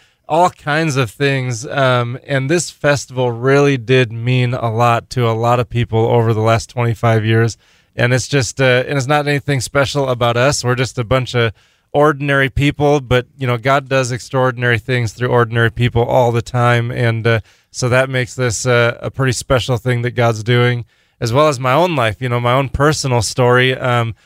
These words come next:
before I ever even met, uh, any of the Green family, before I knew much about Life Light and was a new believer, a friend invited me to this event back in two thousand four. And I remember being a football field away from the stage and, uh,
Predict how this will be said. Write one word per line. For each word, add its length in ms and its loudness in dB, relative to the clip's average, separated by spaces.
before 340 2
I 80 4
ever 240 2
even 260 -4
met, 260 0
uh, 260 0
any 180 0
of 100 0
the 80 0
Green 340 0
family, 420 0
before 360 0
I 80 4
knew 240 -2
much 360 -2
about 420 0
Life 280 -2
Light 280 -2
and 180 -4
was 180 0
a 100 2
new 280 4
believer, 580 2
a 80 2
friend 320 -4
invited 460 -2
me 140 0
to 140 -8
this 220 -4
event 340 -2
back 260 -2
in 120 -6
two 180 -6
thousand 440 -2
four. 480 2
And 180 0
I 40 4
remember 380 0
being 260 0
a 60 0
football 400 0
field 320 -2
away 240 0
from 260 -6
the 80 -4
stage 680 -2
and, 480 -2
uh, 300 2